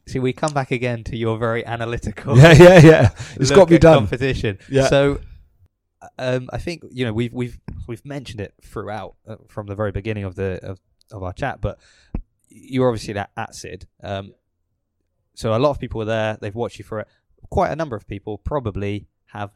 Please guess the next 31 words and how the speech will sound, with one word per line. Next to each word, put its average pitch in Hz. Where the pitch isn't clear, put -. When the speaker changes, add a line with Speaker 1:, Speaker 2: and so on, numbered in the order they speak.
Speaker 1:
no 160
idea 98
what 120
that 104
was, 117
or, 107
or, 120
you 117
know, 104
they're 110
thinking, 110
"Well, 117
hold 127
on, 160
I, 110
so, 113
so -
I 104
saw 139
some 113
of 107
that 110
online, 107
or 107
I 101
saw 127
some 110
posts 110
on 110
Instagram, 113
but 113